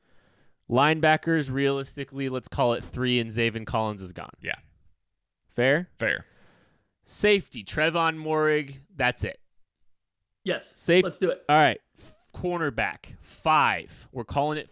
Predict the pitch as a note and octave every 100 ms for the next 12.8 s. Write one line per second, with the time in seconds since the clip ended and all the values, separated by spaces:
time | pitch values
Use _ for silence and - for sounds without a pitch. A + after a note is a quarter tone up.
0 | - E3+ A3 A#3+ - G#3 G3 F#3 F3+ F3+
1 | D#3 D3 C#3 - D#3+ E3+ F#3 - E3 D#3+
2 | - D3+ D3 C#3+ - B2+ B2+ B2 E3+ D#3+
3 | C#3+ - D#3 - D3+ C#3+ C3+ B2 F#2 D#2+
4 | - - - _ _ _ _ - A#2 A2
5 | A2 B2 B2 A2+ - E3+ D#3+ - D3+ C#3
6 | C3 - C3 B2 A#2 A2+ A2+ A#2 - B2
7 | A#2 A2+ G#2 G#2+ G#2+ _ - - - -
8 | - D3 D3+ - C3+ - - B2+ B2+ A#2+
9 | A#2 A#2 - B2 B2+ - B2 - B2+ B2+
10 | B2+ B2 A#2+ A2 A2+ A2 G#2+ - A#2 G#2+
11 | B2+ B2 A#2 A2 A#2 - B1+ A2 - A#2+
12 | A2+ G#2+ - A#2 G#2 - G2 E2